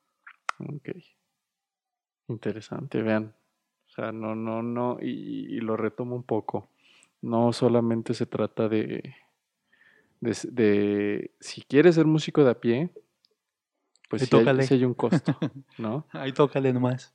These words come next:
Speaker 1: Pero meterse ya a esta industria, no solamente amigos igual que, que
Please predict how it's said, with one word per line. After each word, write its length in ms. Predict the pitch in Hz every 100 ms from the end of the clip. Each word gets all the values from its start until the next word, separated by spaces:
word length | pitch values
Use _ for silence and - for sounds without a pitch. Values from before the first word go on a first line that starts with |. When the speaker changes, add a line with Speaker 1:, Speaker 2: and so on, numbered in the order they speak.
| -
Speaker 1:
Pero 460 | 131 120 120 - _ -
meterse 540 | 120 131 147 143 - 160
ya 100 | 147
a 40 |
esta 180 | 139 147
industria, 480 | 139 127 117 - 127
no 140 | 127
solamente 880 | 120 127 127 123 123 117 131 123 123
amigos 440 | - 107 110 117 -
igual 260 | 110 107
que, 260 | - 117 120
que 600 | - 104 101 101 -